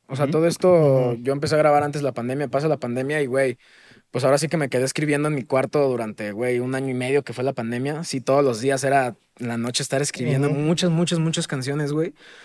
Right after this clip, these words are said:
Speaker 1: Y, pues, quieras o no, no había tanto varo, no había tanto movimiento afuera, no podía salir. Y, pues, güey, en dos mil veintiuno yo tenía como ya quince maquetas escritas, güey.
Speaker 3: Ujú.
Speaker 1: Y, pues, llegué con Pro por una colaboración que, que queríamos armar porque lo vi en TikTok.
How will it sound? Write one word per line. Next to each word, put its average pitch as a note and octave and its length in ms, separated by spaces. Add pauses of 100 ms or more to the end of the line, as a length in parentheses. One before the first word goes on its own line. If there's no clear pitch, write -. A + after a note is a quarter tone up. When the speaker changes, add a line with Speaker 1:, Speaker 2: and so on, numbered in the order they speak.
(460)
Speaker 1:
Y, G3 720
pues, F3 180
quieras G#3+ 300
o G3+ 60
no, G3+ 280 (200)
no D#3+ 120
había F3 160
tanto F#3 300
varo, E3 300
no D#3 120
había D#3+ 160
tanto E3+ 280
movimiento C#3 460
afuera, D3 360
no C#3 100
podía D3 240
salir. D3+ 380 (480)
Y, C#3+ 80
pues, C3+ 320
güey, C#3+ 160
en D3+ 80
dos C3 100
mil C3+ 140
veintiuno E3 420
yo D#3 100
tenía D#3+ 240
como D#3 280
ya C3+ 320 (260)
quince C#3+ 340
maquetas C3+ 560
escritas, C3 500
güey. C#3+ 240 (300)
Speaker 3:
Ujú. E3+ 200 (100)
Speaker 1:
Y, - 80
pues, B2+ 140
llegué C3 180
con E3 160
Pro E3 240
por D#3+ 120
una E3 120
colaboración C3+ 720
que, A#2 640
que A2+ 340
queríamos B2 360
armar B2+ 280
porque C#3 180
lo F3 80
vi A#2+ 60
en A#2+ 100
TikTok. D#3 420